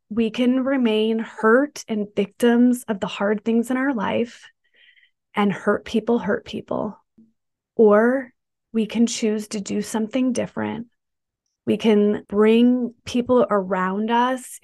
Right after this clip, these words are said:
who can help us become curious, whether that's a counselor or a coach or a good friend. We can find root causes and recognize that we need a community to help support us as we're growing and navigating it.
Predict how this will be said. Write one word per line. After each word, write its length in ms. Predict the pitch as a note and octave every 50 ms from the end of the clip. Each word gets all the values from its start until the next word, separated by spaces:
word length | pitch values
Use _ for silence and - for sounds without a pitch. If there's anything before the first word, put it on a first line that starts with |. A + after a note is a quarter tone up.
| - -
who 200 | A#3+ A3 G#3 G#3+
can 280 | - - A3+ G#3 G3
help 580 | G#3 F#3 - - - A3 G3+ G3+ G#3+ G#3+ - - - - - - - - - - - - -
us 220 | - G#3+ G3+ G3 -
become 400 | - A3+ - - G#3 G3 F#3+ F3+
curious, 760 | - - - - A3 G3+ G3+ G#3 G#3 G#3+ A3 A3+ A3 A3 -
whether 220 | G#3+ G3+ G3+ G#3
that's 200 | G3 A3+ A3+ -
a 60 | G#3+ G#3
counselor 960 | - - - - A#3 A3+ A3+ A3+ - - A#3 A#3+ A#3 A3+ A3+ A3 A3 A3 -
or 140 | - - A#2
a 60 | -
coach 720 | - - - - - A#3+ A#3 A#3 A#3 A#3 A3 A3 - -
or 140 | A3+ A3 G#3
a 60 | G#3
good 240 | G3 G#3 G#3+ G#3 G3
friend. 640 | - _ - A3+ A#3 A#3 A3+ A3+ A3 A3 A3 A3 - _ _ _ _ _ _ _ _ _ _ _ _ _ _ _ _ _ _ _ _ -
We 100 | A3 C4+
can 260 | B3 - C4 B3 A#3+ A3
find 640 | A3+ - - - B3 G#3+ A3 A3+ A#3 A#3 A3 G3+
root 200 | A3+ A#3+ A3 -
causes 760 | - - - G#3 G3+ G3+ G3+ G3+ A3+ A3 G#3+ A3 A3 G#3+ G#3 G#3+
and 200 | G3+ G3 F#3+ G3
recognize 840 | G#3 G#3 G3+ - A3+ G#3 A3+ A3+ G#3+ G#3+ G#3+ G#3+ A3 A3+ A3+ A3
that 160 | A3 G#3 -
we 120 | A#3 A3 G#3+
need 240 | G#3 G3+ G3+ G#3
a 60 | G#3 G#3
community 880 | - - F#3+ G#3+ G#3 G3 G3 G3 G3 G3 G#3 G#3 G#3 A3 A3 G#3+ A3 G#3+
to 120 | - A3
help 260 | F3+ G3 G#3 G3+ -
support 500 | - - A3 F#3 - - - G3+ F#3+ G3
us 300 | G3+ G3+ G#3+ G#3 - -
as 160 | G3+ G3 -
we're 180 | G#3 G#3+ G#3 G#3
growing 680 | F#3+ - G3 F#3 G#3 G3+ G3+ G3+ G#3 G#3 G#3 G#3 G#3 G3+
and 180 | G3+ G#3 G#3
navigating 720 | G3 G3 G3+ G3 G3+ G#3 G3 - A3+ G#3+ G#3+ G#3+ G#3+ G#3+ A3
it. 280 | G#3+ A3 A3 A3 A#3+